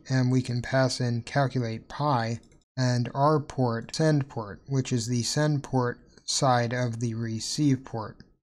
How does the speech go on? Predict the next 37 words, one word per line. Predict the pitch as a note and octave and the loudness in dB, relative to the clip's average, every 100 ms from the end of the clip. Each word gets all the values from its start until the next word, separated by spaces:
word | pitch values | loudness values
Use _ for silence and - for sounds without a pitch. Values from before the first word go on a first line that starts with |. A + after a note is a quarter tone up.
| _ _ _ | _ _ _
So | F3+ | 2
now | D#3 D#3 | 4 4
if | D3+ | 2
I | |
go | C3+ D3 | 4 4
ahead | B2+ C3 | 4 2
and | C3 | 2
execute | D3 D3+ D3 C#3 D3 C#3+ | 0 -2 -4 0 -2 2
this, | D3+ C#3+ C3 | 0 0 -2
you | |
can | B2+ A#2+ | -4 -4
see | - D3 D3 C#3+ | -2 2 4 4
we're | C#3 C3+ B2 | 2 2 0
at | A#2+ | -2
twenty-five | - C#3+ C3+ C3 C3 A#2+ | -6 0 0 0 -2 -4
percent, | - A#2+ - F3 E3+ - C#3 | -4 -6 -2 0 0 -4 -2
now | B2+ | -2
we're | A#2+ A#2 | 0 -2
at | A#2 - | -6 -4
fifty | E3+ D#3 D#3+ | -4 -2 -2
percent, | C#3 D3+ C#3+ - D3+ D3 C#3+ - _ _ _ _ _ _ | 0 -2 -2 0 0 0 -2 -10 _ _ _ _ _ _
now | C3+ C3+ | 2 4
we're | C3 B2 | 4 4
at | B2 A#2 | 0 -2
seventy-five | - D3 D3 C#3 - C#3+ C3+ C#3 | 0 2 4 2 2 2 2 0
percent, | C#3+ C3 - C3 B2+ B2+ - - - _ _ _ C#3 | -2 -2 -2 -2 -2 -4 -10 -20 -20 _ _ _ 2
and | C3+ | 4
then | C3+ | 4
finally | C3 C#3 C#3 C#3 C#3 C3+ | 2 2 2 2 4 2
we | A#2+ B2+ | 2 0
get | A2+ C3 A#2+ | 0 -2 -2
back | B2 B2 A#2+ - - _ - | -2 -2 -4 -12 -20 _ -4
the | A#2+ B2 A#2+ | 2 2 2
number | C3 C#3+ C#3 C3 | 2 4 4 2
that | B2 | 2
we've | B2 A#2 | -2 -2
approximated | A#2 - C#3+ C#3 C3+ C3+ B2 A#2 A#2 A2+ | -4 -2 2 2 2 -2 0 -2 -4 -6